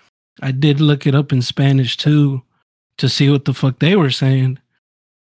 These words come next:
you know, and they were ba-, to me, it just seemed like they were just complaining the whole fucking time. They wanted,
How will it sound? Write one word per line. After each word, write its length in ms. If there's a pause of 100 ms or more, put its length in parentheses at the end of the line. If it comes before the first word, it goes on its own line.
you 120
know, 300 (600)
and 520 (1120)
they 240
were 120
ba-, 280
to 160
me, 180
it 80
just 220
seemed 180
like 160
they 100
were 120
just 200
complaining 500
the 80
whole 160
fucking 340
time. 180
They 100
wanted, 300